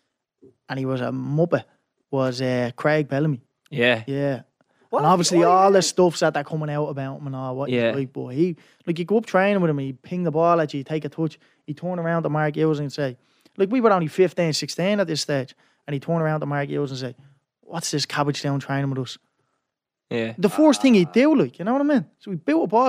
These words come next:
Speaker 1: you take a touch, ball go up in the air. "What's this cabbage down up training with us?"
Speaker 2: Yeah.
Speaker 1: Yeah, like, come on, man.
Speaker 2: All right,
Speaker 1: Come
Speaker 2: mate,
Speaker 1: on,
Speaker 2: have a day
Speaker 1: like,
Speaker 2: off there,
Speaker 1: have a
Speaker 2: yeah.
Speaker 1: day off.
Speaker 3: Yeah,
Speaker 2: Yeah.
Speaker 3: that's a bit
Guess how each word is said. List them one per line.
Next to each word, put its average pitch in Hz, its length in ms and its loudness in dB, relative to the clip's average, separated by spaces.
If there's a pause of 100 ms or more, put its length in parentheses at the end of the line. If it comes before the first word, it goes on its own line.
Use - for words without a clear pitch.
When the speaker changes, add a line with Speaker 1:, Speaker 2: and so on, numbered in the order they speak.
Speaker 1:
you 156 100 -16
take 208 200 -6
a 190 60 -8
touch, - 400 -4
ball 190 180 2
go 165 140 2
up 175 100 -4
in 160 60 -6
the 151 100 0
air. 151 200 2 (320)
"What's - 200 -6
this 165 140 0
cabbage 151 340 -4
down 143 220 -2
up 135 80 -8
training 139 340 -4
with 135 140 -6
us?" - 140 -18 (300)
Speaker 2:
Yeah. 113 300 2 (500)
Speaker 1:
Yeah, - 100 4
like, 151 220 4
come - 180 -8
on, - 180 -10
man. - 100 -20 (180)
Speaker 2:
All 123 180 2
right, 110 80 6
Speaker 1:
Come 95 80 2
Speaker 2:
mate, - 100 4
Speaker 1:
on, 180 80 6
Speaker 2:
have 120 100 4
a 113 60 0
day 113 200 2
Speaker 1:
like, 113 80 4
Speaker 2:
off 113 160 4
there, 107 160 4
Speaker 1:
have 107 80 0
a 120 40 0
Speaker 2:
yeah. 127 60 0
Speaker 1:
day 131 200 -8
off. - 220 -12
Speaker 3:
Yeah, 104 120 -10
Speaker 2:
Yeah. 95 120 -12
Speaker 3:
that's 110 240 -6
a 95 40 -20
bit 90 180 -18